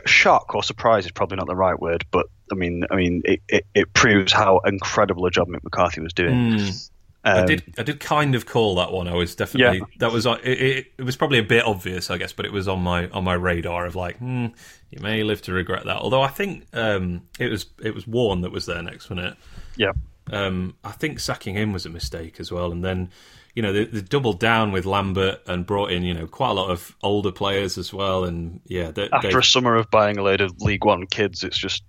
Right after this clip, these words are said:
Speaker 1: yeah, it just
Speaker 2: Exactly.
Speaker 1: seems, it seems odd. I mean, yeah, may-, maybe that shouldn't be a surprise. I guess, I guess, I mean, I, I fancied West Brom to, just 'cause of the striking talent they've got to, to,
Speaker 2: Mm.
Speaker 1: to be really up there. And I do wonder if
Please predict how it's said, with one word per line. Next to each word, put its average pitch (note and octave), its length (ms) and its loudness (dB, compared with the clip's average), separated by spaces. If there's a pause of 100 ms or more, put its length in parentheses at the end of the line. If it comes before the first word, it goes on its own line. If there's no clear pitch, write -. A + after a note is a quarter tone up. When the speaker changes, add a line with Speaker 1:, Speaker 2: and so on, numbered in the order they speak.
Speaker 1:
yeah, G2+ 100 0
it F2+ 40 4
just F2+ 120 0
Speaker 2:
Exactly. A2 580 2 (220)
Speaker 1:
seems, F2+ 560 0 (300)
it G2 100 0
seems F#2+ 220 2
odd. F2 80 6
I B2 60 4
mean, E3+ 120 6
yeah, E3 140 6
may-, E3+ 260 2
maybe D3+ 300 4
that A#2 120 4
shouldn't G#2 200 -6
be G#2 60 -2
a - 40 -2
surprise. G2 420 0
I A#2+ 60 -6
guess, C#3 300 2
I C3+ 60 2
guess, - 420 0
I - 460 -16
mean, C3+ 80 2
I, D#3 200 6
I D3+ 220 4
fancied B2+ 380 -4
West A#2+ 260 2
Brom A2 320 4 (140)
to, G2+ 240 -8
just A#2 200 -4
'cause G2 160 -6
of F2 80 -8
the - 80 -4
striking G#2 480 2
talent F2+ 300 2
they've F2 120 -6
got - 240 2
to, F2 240 2
to, A#2+ 80 -2
Speaker 2:
Mm. G#2+ 420 2
Speaker 1:
to G#2 120 0
be F#2 180 0
really F#2+ 380 4
up E2+ 160 2
there. F2 280 6 (460)
And A#2 100 2
I A#2+ 60 6
do E3 240 4
wonder A2+ 440 4
if - 360 -2